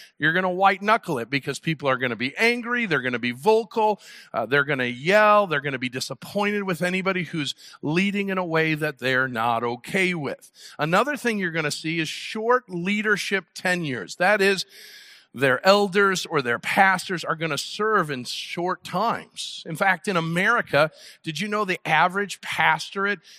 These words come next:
uh, for a church in America is eighteen to twenty-four months? It is a short amount of time. That's an indicator that there are some unhealthy churches in our midst,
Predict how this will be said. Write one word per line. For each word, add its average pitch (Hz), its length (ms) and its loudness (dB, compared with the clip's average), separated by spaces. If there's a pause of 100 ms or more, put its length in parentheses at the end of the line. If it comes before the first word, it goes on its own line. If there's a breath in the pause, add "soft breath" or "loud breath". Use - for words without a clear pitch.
(140 loud breath)
uh, 135 360 2
for 156 400 -4
a 151 80 -4
church - 440 -4
in 180 40 -6
America 165 460 -4
is 175 220 -6
eighteen 175 460 -8
to 180 100 -10
twenty-four 143 580 -8
months? 123 640 -6 (360)
It 190 120 0
is 220 280 -6
a - 20 -16
short 160 440 -6
amount 160 260 0
of 165 80 -6
time. 226 340 -2 (340 loud breath)
That's 202 360 2
an 190 160 -2 (100)
indicator 175 800 0 (240 loud breath)
that 165 140 0
there 202 180 0
are 202 60 0
some 180 320 -6
unhealthy 214 840 2
churches 135 960 -4 (360 soft breath)
in 160 160 0
our 165 180 6
midst, 214 600 -2